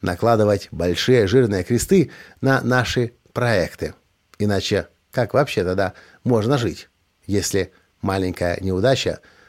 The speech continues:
превращается в один большой крест?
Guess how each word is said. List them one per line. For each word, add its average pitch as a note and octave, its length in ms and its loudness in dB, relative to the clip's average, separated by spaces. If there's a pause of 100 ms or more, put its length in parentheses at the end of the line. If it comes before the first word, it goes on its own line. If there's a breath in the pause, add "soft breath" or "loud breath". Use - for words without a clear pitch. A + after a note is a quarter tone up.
превращается G2+ 840 0
в - 80 -4
один F#2+ 320 -2
большой E2+ 460 -4
крест? - 440 -8